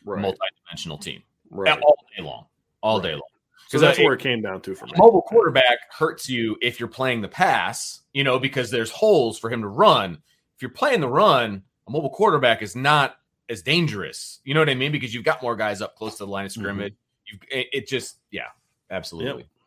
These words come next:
Speaker 2: I'm with
Speaker 1: Yep.
Speaker 2: you. So that is going to do it. And look at that. Boom, one hour, just like that.
Speaker 1: Yeah.
Speaker 2: That is gonna
Speaker 1: Wow.
Speaker 2: do it for the first <laughs> half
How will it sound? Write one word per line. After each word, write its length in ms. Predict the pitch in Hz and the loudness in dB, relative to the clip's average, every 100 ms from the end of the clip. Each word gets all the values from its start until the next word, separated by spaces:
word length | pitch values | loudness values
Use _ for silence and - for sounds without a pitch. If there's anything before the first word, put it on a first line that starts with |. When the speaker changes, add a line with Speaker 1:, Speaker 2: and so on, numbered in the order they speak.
| _ _ _ 90 | _ _ _ -10
Speaker 2:
I'm 100 | 95 | -4
with 200 | 113 92 | -4 -4
Speaker 1:
Yep. 140 | 85 - _ - | -10 -12 _ -14
Speaker 2:
you. 60 | |
So 240 | 151 110 - _ _ _ _ _ _ _ - | -6 -6 -8 _ _ _ _ _ _ _ -4
that 340 | 120 214 - | 0 0 0
is 140 | 185 - | -6 -4
going 240 | 165 156 | -4 -4
to 100 | 131 | -6
do 280 | 107 147 139 | -6 -2 0
it. 200 | 98 - | 0 -2
And 260 | 117 113 110 | -2 -2 0
look 100 | 151 | 2
at 40 | |
that. 320 | 113 92 - _ - 95 - | 2 0 -4 _ -20 0 6
Boom, 360 | 180 127 85 | 6 6 0
one 220 | 95 120 | 0 2
hour, 280 | 117 104 87 | 2 2 0
just 220 | 82 117 | -6 -2
like 160 | 120 117 | -2 0
that. 160 | 113 107 | 2 2
Speaker 1:
Yeah. 340 | 196 175 90 - - - | 2 0 -4 -12 -2 2
Speaker 2:
That 60 | 190 | 2
is 80 | - | 4
gonna 200 | 175 175 | 2 2
Speaker 1:
Wow. 60 | |
Speaker 2:
do 220 | 156 175 | 2 2
it 100 | 151 - 139 | 2 0 -6
for 80 | |
the 80 | 131 | -6
first 340 | - 151 156 - | 0 2 2 2
<laughs> 100 | 160 | 2
half 340 | 156 139 - | 4 0 -6